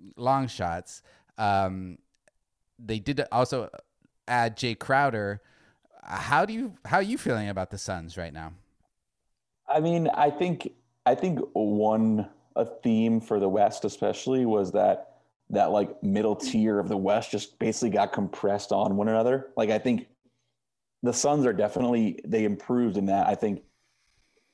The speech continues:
Speaker 2: I could totally see them getting up to the three or the four seed now. Um,
Speaker 1: Mm-hmm.
Speaker 2: seems like, you know,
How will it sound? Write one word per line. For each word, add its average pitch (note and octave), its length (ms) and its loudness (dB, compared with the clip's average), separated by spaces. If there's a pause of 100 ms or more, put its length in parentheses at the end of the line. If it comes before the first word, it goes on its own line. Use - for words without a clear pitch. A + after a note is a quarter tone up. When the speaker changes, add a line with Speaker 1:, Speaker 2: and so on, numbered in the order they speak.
(160)
Speaker 2:
I G#2+ 100 4
could G2+ 300 -4
totally A2+ 400 2
see A2+ 240 2
them F#2+ 180 2
getting G2 300 2
up F#2+ 180 2
to G#2 80 -2
the F#2+ 100 2
three G2 260 -2
or G2 60 2
the F#2+ 80 0
four G2 280 0
seed A2 260 -2
now. G#2+ 320 0 (320)
Um, F#2 280 2
Speaker 1:
Mm-hmm. G#2+ 100 -6
Speaker 2:
seems - 260 -6
like, F#2 240 -2 (180)
you A2 100 0
know, F2+ 280 -2